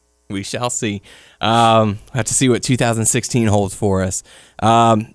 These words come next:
but the next matchup, we got to see Sasha Banks going up against Becky Lynch. Uh, this was a long matchup. I think it went about sixteen, seventeen minutes, something like that. Uh, it was an entertaining matchup.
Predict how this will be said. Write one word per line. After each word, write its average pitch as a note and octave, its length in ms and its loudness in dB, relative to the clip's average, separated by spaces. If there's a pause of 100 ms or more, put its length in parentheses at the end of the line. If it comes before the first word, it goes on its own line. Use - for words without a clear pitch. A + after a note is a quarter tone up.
but C#3 200 -2
the D3 60 -6
next E3 240 -2
matchup, E3 260 0
we D#3 60 -2
got D#3 160 -2
to D3+ 80 -4
see E3 220 2
Sasha D#3 420 0
Banks D3 360 -2
going C#3 280 2
up C#3 140 2
against A#2 380 -2
Becky C3 340 -2
Lynch. B2+ 520 -2 (380)
Uh, C3+ 180 2
this F#3 220 -4
was C4+ 140 -2
a G3+ 120 4
long D#3+ 460 4
matchup. B2+ 420 0
I A2+ 40 -6
think D#3 180 -2
it D3+ 40 0
went C#3+ 180 2
about A#2 240 2
sixteen, D#3 580 0
seventeen C#3 480 -2
minutes, A2 300 0
something G2+ 180 -2
like G2+ 160 -2
that. G2+ 280 2 (360)
Uh, G#2+ 380 2 (160)
it E3 80 4
was F3+ 160 0
an F3 120 -4
entertaining A#3 600 2
matchup. G3+ 500 2